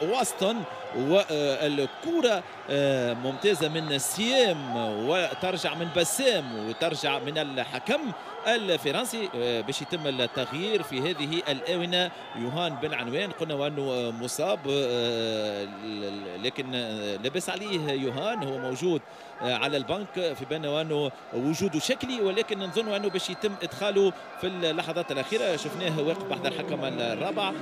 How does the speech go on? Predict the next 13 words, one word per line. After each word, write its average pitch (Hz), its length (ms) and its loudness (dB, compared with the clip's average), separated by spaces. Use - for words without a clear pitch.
استعدادا 160 640 0
للدخول 156 880 4
قبل 170 240 0
تنفيذ 160 380 0
المخالفة، 147 480 2
ما 123 80 -4
عطاش 135 260 0
الإشارة 147 540 4
الحكم. 165 560 0
فما 180 400 2
التغيير 170 760 2
للمنتخب 151 640 0
الوطني 160 580 2